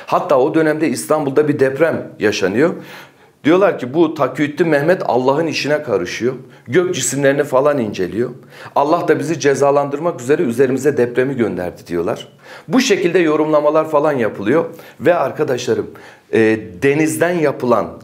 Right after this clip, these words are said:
gemilerden yapılan top atışı sonucunda adamın rasathanesi yıkılıyor. Ve adam Fizan'a mı ne sürgüne gönderiliyor. Fizan nerede? Günümüzdeki Libya dolayları arkadaşlarım. Peki,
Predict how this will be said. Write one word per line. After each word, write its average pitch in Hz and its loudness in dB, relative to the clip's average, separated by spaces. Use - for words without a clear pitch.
gemilerden 139 2
yapılan 117 -2
top 190 0
atışı - -4
sonucunda 156 0
adamın 127 0
rasathanesi 123 -2
yıkılıyor. 82 -4
Ve 165 2
adam 147 0
Fizan'a 151 -2
mı 123 0
ne 175 -2
sürgüne 113 -4
gönderiliyor. 82 -6
Fizan 185 0
nerede? 127 4
Günümüzdeki 127 -2
Libya 98 -4
dolayları 87 -6
arkadaşlarım. - -12
Peki, - -2